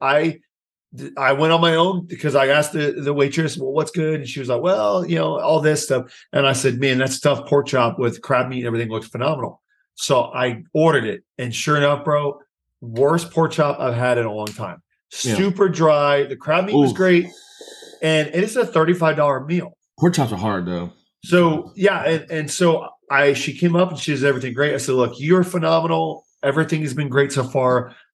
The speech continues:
Speaker 1: But if I don't tell you, the chefs might not know any better. So I'm just saying it for the next guy, maybe to help you guys out. Pork chops, one of the worst ones I've had, is super drywall. But she goes, "I'm sorry to hear that." And then that's all I thought was it. She's like, "I'm, I'm sorry." And then she cleaned up the dishes, walked away.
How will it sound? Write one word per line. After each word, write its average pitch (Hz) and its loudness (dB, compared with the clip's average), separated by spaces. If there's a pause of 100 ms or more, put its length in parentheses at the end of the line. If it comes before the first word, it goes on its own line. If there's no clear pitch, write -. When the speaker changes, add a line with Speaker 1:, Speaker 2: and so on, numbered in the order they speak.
(260)
Speaker 1:
But 135 0
if 127 0
I 151 2
don't 160 -2
tell 175 4
you, 127 0
the 117 -2
chefs 147 -2
might 135 -2
not 127 -2
know 123 0
any 147 -2
better. 165 0
So 120 -6
I'm 139 -2
just 139 -4
saying 143 0
it 139 -10
for 123 -4
the 113 -4
next 120 -4
guy, 160 0
maybe 127 -4
to 113 -2
help 117 -2
you 151 -6
guys 175 2
out. 185 0 (580)
Pork 180 4
chops, 170 2
one 143 -4
of 131 -6
the 131 -2
worst 139 0
ones 135 -4
I've 127 0
had, 127 2
is 120 -6
super 180 -2
drywall. 135 0
But 123 -8
she - -10
goes, 139 -2 (320)
"I'm 175 0
sorry 147 2
to 143 -2
hear 190 4
that." 113 -6 (100)
And 123 -6
then 123 -2
that's 123 -2
all 117 4
I 113 0
thought 113 0
was 110 -4
it. 113 0
She's 113 -8
like, 113 -4
"I'm, 120 -4 (180)
I'm 143 -2
sorry." 131 0
And 123 -2
then 117 -4
she 117 -8
cleaned 127 -4
up 120 -2
the 127 0
dishes, 117 -4
walked 104 -4
away. 107 -4